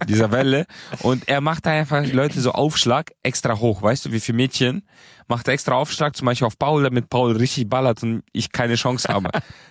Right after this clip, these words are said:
Speaker 1: Das war schon assi, aber
Speaker 2: Aber pass auf,
Speaker 1: ähm,
Speaker 2: wieso machen, wieso haben wir das gemacht? Weil das muss im Balance sein.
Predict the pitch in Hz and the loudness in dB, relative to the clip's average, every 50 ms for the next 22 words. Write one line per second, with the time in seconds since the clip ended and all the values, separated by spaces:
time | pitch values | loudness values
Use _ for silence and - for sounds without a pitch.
0 | _ _ _ - 120 120 - - 139 135 - 139 131 127 135 135 120 113 104 98 | _ _ _ -2 -2 0 0 0 -2 0 0 0 0 0 0 2 2 4 4 4
1 | 98 101 101 98 110 - - - 120 120 127 - - 143 139 - - 147 123 117 | 4 4 4 2 2 0 -2 0 0 0 0 -2 -2 0 0 0 2 2 2 2
2 | 104 - 117 117 113 107 104 107 104 - - _ - 120 127 127 120 143 143 139 | 2 2 2 4 4 4 2 0 -4 -8 -14 _ -2 0 0 2 2 2 2 2
3 | 131 127 120 117 117 117 117 110 120 117 113 127 123 110 107 113 110 110 104 104 | 2 2 2 2 2 0 0 0 0 0 0 0 0 0 0 0 -2 0 0 0
4 | 101 101 101 95 - - 104 101 104 101 - 131 123 123 139 135 - - 135 - | 2 2 0 0 -2 -4 -4 -4 -4 -4 -2 -4 -2 -2 -2 -2 -2 -2 -2 -2
5 | - 131 120 107 117 110 110 110 107 101 - - 95 90 90 | 0 0 0 0 2 2 2 2 2 2 0 0 0 -2 -2